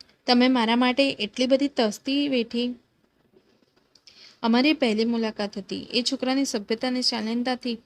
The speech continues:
મારા મન પર મોટી અસર થઈ હતી. મેં ઘેર આવીને મોટી બહેનને વાત કરી. "તું કોલેજથી વહેલી ઘેર આવતી રહી, એ સારું કર્યું." અને પછી હું હસી પડી હતી. બોલી હતી, "આજે વરસાદમાં પલળવાની એવી તો મજા આવી.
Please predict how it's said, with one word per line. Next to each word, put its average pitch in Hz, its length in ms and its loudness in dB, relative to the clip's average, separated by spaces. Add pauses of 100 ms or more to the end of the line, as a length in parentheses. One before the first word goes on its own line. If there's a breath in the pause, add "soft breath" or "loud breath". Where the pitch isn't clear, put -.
(380 soft breath)
મારા 226 240 2
મન 247 220 2
પર 269 140 0
મોટી 240 300 0
અસર 220 300 -2
થઈ 220 300 -4
હતી. 196 280 -12 (460 soft breath)
મેં 262 160 4
ઘેર 226 260 0
આવીને 269 260 2
મોટી 233 320 0
બહેનને 240 280 0
વાત 208 220 -4 (100)
કરી. 208 360 -4 (760)
"તું 269 80 -2
કોલેજથી 233 520 4
વહેલી 226 340 0
ઘેર 247 220 2
આવતી 233 300 -2
રહી, 262 220 2
એ 247 60 0
સારું 233 400 -2
કર્યું." 233 340 -2 (440 soft breath)
અને 233 180 0
પછી 240 340 -2
હું 254 180 2
હસી 208 200 -4
પડી 208 280 -4
હતી. 202 180 -8
બોલી 214 280 0
હતી, 262 160 0
"આજે 226 180 0
વરસાદમાં 233 480 -2
પલળવાની 233 640 -2
એવી 220 120 -4
તો 262 140 -4
મજા 220 380 -2
આવી. 247 300 -6